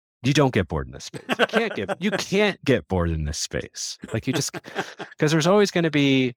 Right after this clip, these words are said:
Speaker 1: again, there's an offensive lineman. There's always gonna be someone coming down the, the pipe that wants to knock your program
Speaker 2: <laughs>
Speaker 1: off
Speaker 2: Knock your
Speaker 1: balance, right?
Speaker 2: program.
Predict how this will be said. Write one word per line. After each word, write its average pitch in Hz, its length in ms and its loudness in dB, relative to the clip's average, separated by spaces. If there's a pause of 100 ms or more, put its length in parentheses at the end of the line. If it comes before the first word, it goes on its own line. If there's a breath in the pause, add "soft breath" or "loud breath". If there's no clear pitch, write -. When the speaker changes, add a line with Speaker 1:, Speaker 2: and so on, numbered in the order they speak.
(140)
Speaker 1:
again, 127 460 0
there's 120 200 0
an 139 120 2
offensive 131 400 -2
lineman. 107 340 0
There's 104 200 -6
always 135 380 0
gonna 123 260 -2
be 104 260 -2
someone 117 720 -4
coming 107 320 -4
down 98 240 0
the, 87 260 -2 (140)
the 98 100 -4
pipe 92 360 0
that 87 160 -2
wants 92 300 -2
to 101 100 -4
knock 90 280 -2
your 92 100 -2
program 85 460 0
Speaker 2:
<laughs> - 0 -
Speaker 1:
off 80 220 -2
Speaker 2:
Knock - 0 -
your 80 120 -2
Speaker 1:
balance, - 360 -4
right? 107 260 2
Speaker 2:
program. - 1000 -14